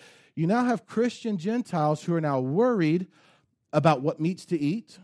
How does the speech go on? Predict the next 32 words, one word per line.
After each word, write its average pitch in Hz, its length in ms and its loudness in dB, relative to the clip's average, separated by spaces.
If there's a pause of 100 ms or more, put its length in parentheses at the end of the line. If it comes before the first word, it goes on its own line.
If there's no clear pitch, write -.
You 139 140 -4
read 147 160 2
that 143 160 2
in 135 40 -8
the 131 60 -2
Corinthian 135 420 -4
letters. 127 400 -4 (300)
They're 170 120 6
worried 202 280 8
about 175 300 4
whether 175 200 2
or 180 40 0
not 175 160 -2
to 156 60 -14
be 170 100 -2
circumcised. 160 920 -2
You 147 180 -2
read 147 140 -2
that 151 80 2
in 139 80 -4
the 131 60 -6
Galatian 135 460 -2
letters. 123 320 -4 (300)
You, 156 380 -8
you, 170 340 0
you, 170 220 -6
you 175 220 0
read 202 260 4
in 170 80 0
the 135 80 -2
Colossian 165 540 0
letters 160 280 0